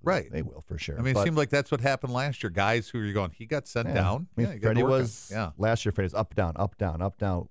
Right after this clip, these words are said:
Speaker 2: It, how he pitched in the bigs, too. His first game was fan-, you know, was awesome. He struck out fourteen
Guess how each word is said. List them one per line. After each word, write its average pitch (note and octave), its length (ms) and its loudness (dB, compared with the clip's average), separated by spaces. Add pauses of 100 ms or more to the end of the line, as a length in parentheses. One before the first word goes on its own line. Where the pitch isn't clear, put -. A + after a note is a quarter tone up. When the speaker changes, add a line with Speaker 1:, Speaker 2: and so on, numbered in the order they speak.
(220)
Speaker 2:
It, - 440 -6
how B2 140 4
he C3+ 80 4
pitched D3 220 2
in C3 40 0
the A#2 60 4
bigs, E3+ 220 4
too. - 100 -2
His C3+ 140 2
first B2+ 280 2
game B2 200 0
was A2+ 220 0
fan-, A#2+ 360 0
you G#2 120 0
know, G2+ 100 2
was G#2+ 180 0 (100)
awesome. D3+ 380 -4
He E2 140 -2
struck - 260 -2
out A2 140 2
fourteen A#2+ 480 0